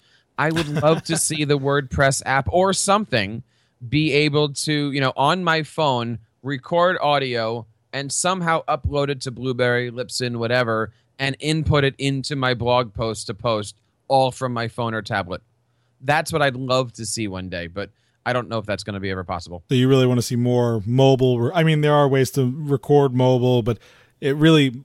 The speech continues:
Speaker 2: mobile publishing solutions is really what you're looking for.
Speaker 1: Right. I mean, you know, it, I don't see you being able to embed a YouTube video onto your blog. Now, of course you can. You can tab out, go to YouTube, find,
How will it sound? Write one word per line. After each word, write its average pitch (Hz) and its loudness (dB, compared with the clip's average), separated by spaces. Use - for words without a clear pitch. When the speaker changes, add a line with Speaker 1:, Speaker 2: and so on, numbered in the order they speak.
Speaker 2:
mobile 151 6
publishing 127 -2
solutions 104 -10
is 113 -8
really 110 -6
what 90 -10
you're 85 -14
looking 87 -14
for. 92 -14
Speaker 1:
Right. 220 4
I 165 -2
mean, 175 -4
you 151 -10
know, 160 -8
it, 127 -14
I 185 2
don't 208 -2
see 196 -6
you 190 -6
being 170 -2
able 165 -6
to 170 -4
embed 143 -2
a 143 -2
YouTube 139 -6
video 127 -4
onto 127 -4
your 120 -2
blog. 110 -8
Now, 147 -2
of 147 -6
course 156 -2
you 117 -6
can. 101 -6
You 123 -8
can 127 -8
tab 127 -4
out, 113 -2
go 120 -4
to 120 -6
YouTube, 107 -10
find, 113 -6